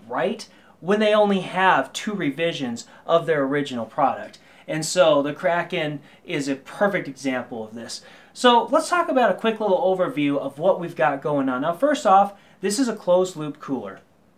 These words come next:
N Z X T isn't trying to do all the fancy stuff where you can do add-in and opening up the loops and stuff. And for people who like to keep their cooling simple,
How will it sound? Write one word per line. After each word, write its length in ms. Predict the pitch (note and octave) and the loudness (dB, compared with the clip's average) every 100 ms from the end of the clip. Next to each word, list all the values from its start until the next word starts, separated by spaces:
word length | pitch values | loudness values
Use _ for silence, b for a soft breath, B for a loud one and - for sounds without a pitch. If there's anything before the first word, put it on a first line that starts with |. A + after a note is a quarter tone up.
| _ _ - | _ _ -8
N 140 | F#3 A#3 | -4 2
Z 160 | C#4 | 6
X 220 | B3+ - | 6 4
T 200 | - A3+ | -4 0
isn't 240 | G#3 G3+ F#3+ | 0 0 -4
trying 320 | F3+ F3 F3 | 0 0 2
to 100 | E3+ | -4
do 320 | D#3 D#3 D#3 | -6 -8 -6
all 160 | D3+ D#3 | -2 -2
the 60 | D3+ | -2
fancy 340 | D#3+ D3+ D#3 | -4 -6 -6
stuff 260 | - D3+ C#3+ | -2 0 0
where 120 | C#3+ | -2
you 80 | C#3 | -2
can 160 | D3 | -2
do 180 | C3+ C#3 | 0 -2
add-in 580 | C3+ C#3 C#3 C#3 C3+ C3 | 0 0 0 0 0 -2
and 120 | B2 | -6
opening 360 | B2 C3+ C#3+ C3 | -6 -6 -4 -4
up 140 | B2+ | -4
the 60 | C3 | -6
loops 340 | A#2+ A#2+ - | -8 -10 -12
and 100 | A#2+ | -12
stuff. 280 | - - - | -10 -12 -6
And 180 | F3+ E3+ B B | -6 -6 B B
for 100 | - | -12
people 360 | D#3 A#3+ C4 A#3 | 0 2 2 2
who 120 | G#3+ | 2
like 200 | G3+ G3+ | 2 0
to 40 | |
keep 200 | - G3+ | -4 -4
their 100 | F3 | -4
cooling 380 | D#3 F#3 F3+ C3+ | -6 -6 -4 -4
simple, 580 | - - D#3+ F3+ F#3 | -6 -8 -6 0 0